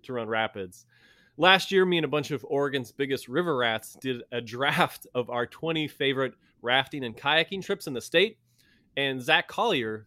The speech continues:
the owner of Northwest Rafting Company, picked the Crooked as one of his rivers. So I wanted to include a little audio of him talking about that. So here that is now.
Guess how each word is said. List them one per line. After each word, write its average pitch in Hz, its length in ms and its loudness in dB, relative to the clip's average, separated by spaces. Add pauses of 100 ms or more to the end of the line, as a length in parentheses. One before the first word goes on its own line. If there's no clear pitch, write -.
the 120 300 -10
owner 143 300 -4
of 113 180 -8
Northwest 120 640 -6
Rafting 123 400 -4
Company, 107 380 -10 (240)
picked 240 200 6
the 165 80 -4
Crooked 113 380 -4 (160)
as 123 180 -2
one 143 220 0
of 127 100 -2
his 151 320 -4
rivers. 104 460 -8 (400)
So 165 220 4
I 139 80 2
wanted 170 180 2
to 139 220 2 (180)
include 160 340 0
a 151 60 0
little 143 180 0
audio 123 360 0
of 113 220 -6
him 156 300 -6
talking 113 320 -2
about 104 300 -4
that. 107 260 -2
So 104 180 -6
here 165 280 -4
that 135 180 4
is 104 340 -6
now. 95 280 -10